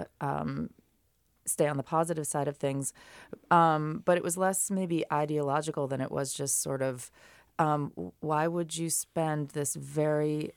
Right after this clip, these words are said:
um, this diminishing resource, this failing cultural attention, why would you essentially just, um, uh,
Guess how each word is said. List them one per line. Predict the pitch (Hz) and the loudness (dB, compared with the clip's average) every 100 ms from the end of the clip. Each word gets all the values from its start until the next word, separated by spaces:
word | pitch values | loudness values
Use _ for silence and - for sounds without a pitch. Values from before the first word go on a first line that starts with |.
| _ | _
um, | 143 143 139 135 135 - _ _ 156 | -2 0 0 -2 -4 -8 _ _ -4
this | 151 | -2
diminishing | - 151 160 165 165 151 | 0 0 0 0 -2 -2
resource, | 147 143 - 143 135 135 - - - - - | -2 0 0 2 2 0 -2 -4 -14 -20 -4
this | 147 147 147 - 160 | 2 2 2 -2 -6
failing | - - - - 165 165 165 165 | -14 -16 -10 0 2 4 2 0
cultural | 160 160 147 156 139 | 0 -2 0 0 0
attention, | 139 147 143 - 135 123 - - - | 0 -2 -2 -2 -2 -2 -6 -16 -6
why | - 156 | 2 4
would | 160 156 | 4 2
you | 156 | 0
essentially | 147 - 147 - 147 | 0 -2 -4 0 0
just, | 143 147 139 - - - | 0 -2 -2 -2 -6 -4
um, | 151 143 135 131 - - - _ _ | 0 0 -2 -4 -12 -20 -20 _ _
uh, | 165 156 - 90 | 0 0 2 -2